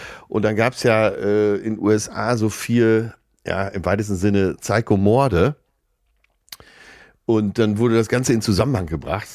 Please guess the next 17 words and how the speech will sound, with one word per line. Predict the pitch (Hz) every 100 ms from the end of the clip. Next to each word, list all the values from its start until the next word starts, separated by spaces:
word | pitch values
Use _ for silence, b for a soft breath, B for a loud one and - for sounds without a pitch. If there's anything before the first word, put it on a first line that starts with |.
| -
was | - 76 85
aber | 82 87 82 80
im | 80
Nachhinein | 85 95 87 82 85
nur | 80
konstruiert | 92 85 85 85 104 -
war. | 73 90 101 -
Äh, | 85 80 82 82 87 B B B B B _ _
umso, | 117 139 160 127 113 113 110 110 107 - - -
äh, | 101 98 90 95 95 104
verständlicher | 101 - - - - - - - - - 107 - - 131 - 127 - 85
ist, | 107 127 - - - -
äh, | - - 92 90 87 87 - b b b b -
na, | 92 104
oder | 143 127
sag | 120
mal, | 139 120